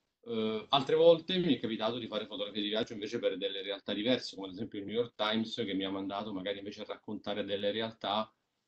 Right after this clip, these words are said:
eh, meno colorate, mettiamola così, dove magari per certi versi era più importante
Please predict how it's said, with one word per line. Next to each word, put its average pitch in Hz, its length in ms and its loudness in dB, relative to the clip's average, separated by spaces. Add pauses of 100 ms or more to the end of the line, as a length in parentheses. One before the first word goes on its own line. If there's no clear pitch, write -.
(260)
eh, 98 500 -12 (920)
meno 113 300 -14
colorate, 107 600 0
mettiamola 95 360 -8
così, 90 420 -12
dove 92 400 -6
magari 95 460 -2 (400)
per 107 140 -12
certi 113 300 -8
versi 110 340 -2
era 95 160 0
più - 120 -6
importante 107 840 -2